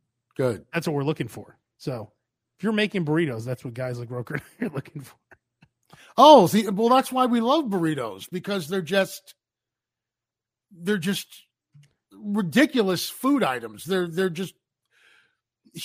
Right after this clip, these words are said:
Speaker 1: they're huge. There's more,
Speaker 2: Yeah.
Speaker 1: there's, I mean, it's re-, there's nothing more disappointing than getting a small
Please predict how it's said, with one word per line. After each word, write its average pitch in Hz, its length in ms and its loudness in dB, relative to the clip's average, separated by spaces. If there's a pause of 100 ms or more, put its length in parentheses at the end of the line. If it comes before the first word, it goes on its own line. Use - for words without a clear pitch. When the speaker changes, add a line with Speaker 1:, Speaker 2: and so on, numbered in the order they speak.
(160)
Speaker 1:
they're 196 160 0
huge. 269 840 4
There's 175 200 -2
more, 214 300 2
Speaker 2:
Yeah. - 120 -6
Speaker 1:
there's, 202 260 -8
I 226 40 0
mean, 214 260 -2 (280)
it's 208 240 -2
re-, 254 160 -2
there's 233 240 -2
nothing 294 360 2
more 214 300 2
disappointing 160 960 -6 (440)
than 160 120 -8
getting 165 480 -2
a - 80 -14
small 147 920 -4